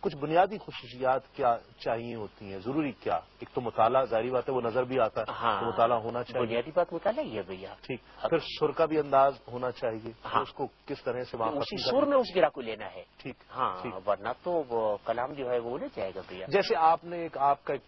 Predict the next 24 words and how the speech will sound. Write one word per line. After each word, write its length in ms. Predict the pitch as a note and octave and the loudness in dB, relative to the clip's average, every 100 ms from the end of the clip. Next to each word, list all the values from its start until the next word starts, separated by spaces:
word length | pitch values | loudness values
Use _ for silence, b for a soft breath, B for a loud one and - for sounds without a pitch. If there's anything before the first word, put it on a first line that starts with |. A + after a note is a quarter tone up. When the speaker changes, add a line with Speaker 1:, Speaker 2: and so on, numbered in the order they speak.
| - | 2
Speaker 1:
بہت 320 | E3 E3+ - | 2 2 -2
ہی 120 | D3 G#2 - | -10 -12 -18
جو 120 | A2+ A#2+ | -16 -8
شعرا 280 | E3+ D3+ B2+ | 0 4 4
آفاق 300 | A2 - B2+ - | 4 4 2 2
کلام 240 | G#2+ G2+ | -4 -2
Speaker 2:
جی، 120 | G2+ F#2+ | -2 -4
جی۔ 60 | |
Speaker 1:
ہوا 140 | F#2 F2+ - B B - | -6 -6 -10 B B -6
کہ 180 | C3 B2 | -2 -2
شاید 440 | - C3 C3 C#3 | 0 4 4 4
ہی 80 | C3+ | -4
کوئی 200 | C#3+ C#3+ | -4 -2
ایسی 160 | A#2 B2+ | -2 -6
محفل 320 | A2+ - A#2 | -8 -6 -6
ہو 100 | A2 | -4
جائے 200 | A2 A2 | -4 -4
اس 120 | G#2+ | -6
کی 100 | - - | -12 -8
فرمائش 400 | G#2 G#2 G#2 - | -4 -2 -4 -4
نہ 60 | |
ہوتی 300 | G2+ F#2+ - | -4 -4 -8
ہو۔ 80 | F#2 | -10
Speaker 2:
ہاں، 100 | F2 | -8